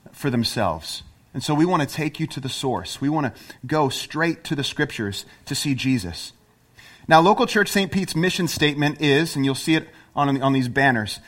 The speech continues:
"Disciples who make disciples to impact the city of Saint Pete for Jesus." This is our passion. It's why we're here.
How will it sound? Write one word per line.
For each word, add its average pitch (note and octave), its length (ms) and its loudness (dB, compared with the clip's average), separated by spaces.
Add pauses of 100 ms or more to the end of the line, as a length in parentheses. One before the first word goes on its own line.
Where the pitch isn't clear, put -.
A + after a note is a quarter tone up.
(140)
"Disciples F3+ 680 4
who F3 120 2
make D#3+ 280 0
disciples D3 680 2
to - 80 -8
impact D3 480 2
the C#3 80 -4
city C#3 300 -2
of B2+ 80 -2
Saint C3 240 -4
Pete B2 240 -4
for C3 80 -4
Jesus." C3 560 -2 (560)
This E3+ 200 2
is D#3+ 120 0
our C#3+ 100 8
passion. C3+ 680 -2 (580)
It's C3 160 -6
why B2+ 180 8
we're C#3 140 2
here. C3+ 420 0